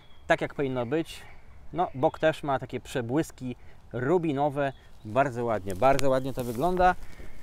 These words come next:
I tu wcale nie kadzę, wcale nie kadzę. No, linia klasyczna, ale wygląda świetnie. Zobaczmy, jak w aromacie. Zacznę od lżejszego, czyli od piwa marcowego.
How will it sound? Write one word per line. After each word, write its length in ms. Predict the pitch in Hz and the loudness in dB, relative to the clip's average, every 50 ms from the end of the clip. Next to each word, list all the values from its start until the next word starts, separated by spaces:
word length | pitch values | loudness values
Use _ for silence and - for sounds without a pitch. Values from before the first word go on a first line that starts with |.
| - - - - - - - - - - - - | -10 -10 -8 -8 -6 -4 -2 -2 -2 -4 -6 -6
I 100 | - 131 | -6 -4
tu 120 | - 127 | -4 -4
wcale 320 | 120 - - 185 190 196 180 | -2 4 6 8 8 8 8
nie 120 | 165 156 | 6 4
kadzę, 580 | - - 202 190 202 180 160 208 226 233 247 247 - - - - - - - - - - - - - - - - - - - - - - - - - - - - - - - - - | 4 6 6 6 6 6 6 6 8 8 6 6 2 -2 -2 -2 -2 -2 -2 -2 -2 -4 -4 -6 -10 -10 -8 -8 -8 -8 -10 -12 -14 -14 -14 -14 -14 -12 -12 -10 -8 -8 -6 -6 -6
wcale 520 | - - - - - - 196 196 190 180 | -6 -8 -10 -12 2 4 6 6 6 6
nie 140 | 160 143 123 | 4 4 2
kadzę. 500 | - - 220 220 226 214 170 190 208 208 202 - - - - - - - - - - - - - - - - - - - - - - - - - - - - - | 4 6 8 8 8 8 8 6 6 4 4 0 -4 -6 -6 -6 -6 -6 -6 -6 -6 -8 -10 -10 -8 -8 -8 -10 -10 -14 -16 -12 -12 -12 -10 -10 -10 -10 -4 2
No, 360 | 196 240 240 233 233 226 214 - - - - - - | 6 8 8 10 8 8 6 4 0 -8 -12 -8 -4
linia 300 | - 139 190 214 214 202 | 0 2 4 6 6 6
klasyczna, 640 | 185 - 175 156 - 208 196 - - 180 185 180 185 180 - - - - - - - - - - | 6 6 2 2 2 0 -2 0 2 4 4 4 4 2 -2 -10 -18 -20 -20 -18 -18 -18 -6 2
ale 240 | 113 127 160 185 180 | 4 4 6 6 4
wygląda 480 | 156 160 139 143 147 139 127 127 123 | 4 2 2 2 0 2 0 0 -2
świetnie. 400 | - - - 120 104 - - 87 | -2 -4 -4 -4 -4 -2 -4 -6
Zobaczmy, 420 | - 135 202 165 156 - - 151 147 | -6 -2 -2 0 0 0 -2 0 0
jak 160 | 151 147 - | 0 0 0
w 40 | - | 0
aromacie. 520 | - 156 151 147 156 190 190 - - 175 | 2 2 4 6 4 4 4 4 0 2
Zacznę 380 | 143 170 190 - - - 185 156 | 2 2 2 2 2 2 4 2
od 100 | 156 147 | 4 4
lżejszego, 600 | 151 135 127 139 127 120 - - 226 202 175 147 | 2 2 2 0 0 2 2 0 0 2 0 0
czyli 260 | - - 160 139 139 | 0 0 0 2 2
od 100 | 135 - | 0 0
piwa 280 | - 143 127 123 120 110 | -2 -2 0 2 2 4
marcowego. 960 | 113 143 180 202 208 - - 170 139 123 147 160 160 151 156 156 156 156 | 8 8 8 8 8 4 2 0 2 4 4 2 4 4 2 2 2 2